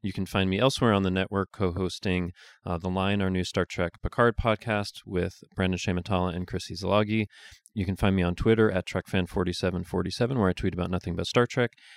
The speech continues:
And you can find me hanging around the Babel Conference on Facebook. And thank you guys for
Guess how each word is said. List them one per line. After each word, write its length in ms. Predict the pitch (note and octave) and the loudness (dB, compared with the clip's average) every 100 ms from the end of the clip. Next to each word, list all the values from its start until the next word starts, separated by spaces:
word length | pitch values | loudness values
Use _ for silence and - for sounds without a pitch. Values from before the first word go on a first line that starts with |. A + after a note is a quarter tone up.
| - | -10
And 120 | G#2+ G2+ | -2 -2
you 60 | |
can 140 | G2 G2+ | 0 -2
find 200 | G#2 F#2 | 0 0
me 120 | F2+ | 0
hanging 220 | F#2 F2+ | -2 0
around 220 | F2+ F2 | 0 -2
the 60 | E2+ | -2
Babel 160 | E2+ | -4
Conference 540 | - F2+ E2 F2+ F2+ - | -4 -6 -6 -8 -10 -8
on 240 | F2+ F2 | -4 -4
Facebook. 480 | F2 F#2 F2+ - F2 - - - | -4 -8 -8 -8 -10 -10 -18 -10
And 160 | F#2 | -6
thank 240 | - F#2+ - | -2 -2 -2
you 80 | |
guys 380 | F#2+ G2 G2 G#2 | 0 2 2 0
for 420 | - G#2+ G2+ G2 | -2 0 2 0